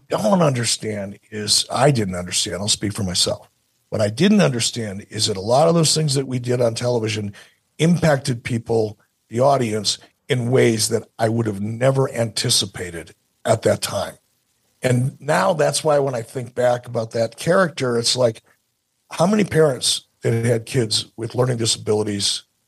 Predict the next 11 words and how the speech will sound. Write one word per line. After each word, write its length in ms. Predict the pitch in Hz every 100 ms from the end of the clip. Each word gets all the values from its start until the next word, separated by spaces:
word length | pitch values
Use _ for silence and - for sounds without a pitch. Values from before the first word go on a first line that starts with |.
| _ _ _ _ -
that 220 | 151 156
liked 300 | 185 320 -
wrestling 440 | 180 202 165 147
and, 180 | 143 143
and 520 | - 139 135 135 139
th-, 120 | 147 143
that, 360 | 170 170 143
that 160 | 147 156
child 400 | 151 165 208 170
liked 240 | 135 123
wrestling, 560 | 123 117 - 120 123